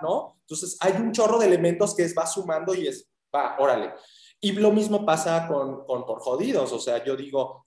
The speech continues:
cuando nos ha tocado así de, "No puede tal o es, ¿y a quién suplo? O sea, ¿cómo lo suplo, pues, no?". Y contigo, pues, es lo mismo, o sea,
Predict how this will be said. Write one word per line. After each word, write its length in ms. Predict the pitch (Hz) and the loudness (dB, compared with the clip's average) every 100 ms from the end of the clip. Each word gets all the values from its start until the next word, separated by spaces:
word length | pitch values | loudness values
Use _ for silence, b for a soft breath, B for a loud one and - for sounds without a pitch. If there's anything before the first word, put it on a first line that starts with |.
| _ | _
cuando 180 | 123 127 | 0 0
nos 160 | 123 | 0
ha 100 | 143 | -2
tocado 320 | 165 - 139 | -2 -2 -2
así 200 | 139 139 | -2 -2
de, 160 | 131 131 | -6 -6
"No 180 | 135 160 | -4 -2
puede 220 | 180 165 | 0 -2
tal 300 | 165 156 160 | -2 -2 0
o 80 | 151 | -2
es, 400 | 151 - - - | -4 -8 -14 -8
¿y 60 | 127 | -6
a 100 | 120 | -4
quién 200 | 151 160 | -2 -2
suplo? 380 | - 180 240 180 | -4 -6 -2 0
O 440 | - - _ _ | -2 -10 _ _
sea, 160 | - 135 | -4 -2
¿cómo 220 | 175 190 | 0 2
lo 140 | 185 131 | 2 0
suplo, 500 | - 240 - 123 - | -4 -6 -6 -8 -6
pues, 320 | 107 95 - | -6 -8 -8
no?". 220 | 123 277 - | -6 -6 -8
Y 100 | 127 | -6
contigo, 500 | 123 123 147 147 156 | -6 -6 -4 -2 -4
pues, 140 | 135 | -6
es 80 | 135 | -6
lo 100 | 135 | -4
mismo, 320 | 175 233 147 | -4 -4 -4
o 60 | 120 | -2
sea, 200 | 131 | -4